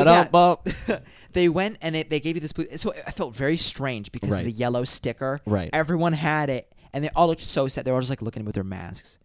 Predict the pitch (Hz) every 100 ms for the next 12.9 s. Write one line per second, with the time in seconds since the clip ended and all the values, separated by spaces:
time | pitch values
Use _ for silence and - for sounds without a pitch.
0 | _ 214 185 117 - 110 101 98 - -
1 | - - - - 151 156 151 151 160 165
2 | 107 107 131 143 - 120 117 120 104 87
3 | - 92 - 117 120 117 110 110 110 98
4 | 95 - 120 - - 104 120 117 117 107
5 | 101 - 131 131 175 - 202 208 190 226
6 | - 156 - 139 143 107 - 127 131 156
7 | 139 131 143 143 170 127 117 117 113 127
8 | - 135 151 190 - - 208 214 180 -
9 | - - _ _ - 131 113 135 139 143
10 | 151 156 185 151 151 160 - 156 220 175
11 | 135 123 107 117 110 104 67 - _ _
12 | _ 147 139 - _ - 139 95 -